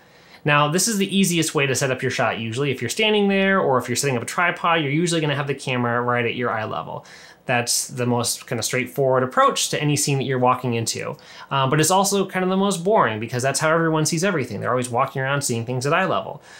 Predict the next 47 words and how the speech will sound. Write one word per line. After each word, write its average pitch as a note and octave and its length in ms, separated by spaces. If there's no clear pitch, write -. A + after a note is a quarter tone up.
So - 140
what C#3+ 120
I F3 80
try G#3 200
to F#3+ 100
do C#3+ 180
is B2 120
whenever D3 300
there's, D#3+ 240
there's - 240
chances C#3 560
to B2 540
change E3 560
my C3 100
perspective, A#2 840
um, A#2 520
try B2 280
crouching B2 380
down, F3+ 360
getting B2+ 160
closer B2+ 300
to A#2 100
the A#2 80
ground, D#3 640
maybe B2 160
getting A2+ 240
a - 20
higher D3 380
ground, C3+ 540
uh, A#2+ 160
that D#3 180
just F#3 220
adds C3+ 300
a C3 40
different D3 380
angle C#3+ 320
that C3+ 140
makes C#3 220
that B2 180
shot B2+ 240
look B2 180
different B2 300
than A#2+ 100
it A2 80
may A#2 120
have A2 120
otherwise. - 680